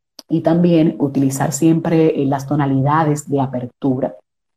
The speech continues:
no colores que te encierren. Si te pusiste negro, ponte algún pañuelito con color, dependiendo de la temporada, o te pones que el accesorio con color,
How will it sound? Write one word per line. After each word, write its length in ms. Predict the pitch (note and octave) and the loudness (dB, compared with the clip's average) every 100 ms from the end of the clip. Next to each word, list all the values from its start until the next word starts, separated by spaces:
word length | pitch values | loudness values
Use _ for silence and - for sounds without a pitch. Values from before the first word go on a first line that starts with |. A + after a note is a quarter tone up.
| _ - | _ -4
no 180 | C#3+ | -2
colores 340 | C#3 D#3+ D#3 - | 2 4 2 2
que 120 | D#3 | -2
te 80 | D3+ | -2
encierren. 680 | C3+ A#2 A#2 G2+ G2 F2+ C#2+ _ _ _ _ _ _ | -2 -4 -4 -4 -6 -10 -14 _ _ _ _ _ _
Si 160 | - C3+ | -8 -6
te 80 | C3 | -4
pusiste 440 | C3 C3+ C3+ D#3 | -4 -4 -2 0
negro, 500 | E3+ A3 A#3+ A#3+ A#3+ - _ | 2 4 2 2 -2 -10 _
ponte 400 | - C#3+ C3 D3+ | -6 -6 0 0
algún 680 | C#3+ C#3 C#3+ C#3+ C#3 C3 B2+ | 2 0 0 0 0 0 -2
pañuelito 640 | C3+ C3 B2 D3 G#3+ - F3 | -2 -2 -2 0 2 2 0
con 340 | D#3 C#3 B2+ C3+ | 0 -2 -4 -6
color, 640 | C3 C3 F3 G#3 G#3 G3 F3 | -8 0 4 6 6 4 0
dependiendo 360 | D#3 C3+ C3 C#3+ | -6 -4 -2 -2
de 60 | |
la 60 | C#3 | -4
temporada, 1000 | B2 A#2+ - - F3+ F#3+ F3+ F3+ F3+ F3+ _ _ _ | -8 -8 -6 -2 0 2 2 0 -2 -8 _ _ _
o 440 | C#3+ C#3+ C#3+ C#3 | 0 2 4 2
te 120 | D3 D3 | 2 0
pones 300 | C#3 C#3+ C#3 | 2 0 0
que 120 | D3 | 0
el 100 | C#3 | 0
accesorio 440 | C3 C3+ - C#3 | -2 -4 0 0
con 140 | C#3 C3 | 0 -4
color, 680 | A#2+ A2+ D3 F#3 F#3 F3+ | -6 0 4 6 6 4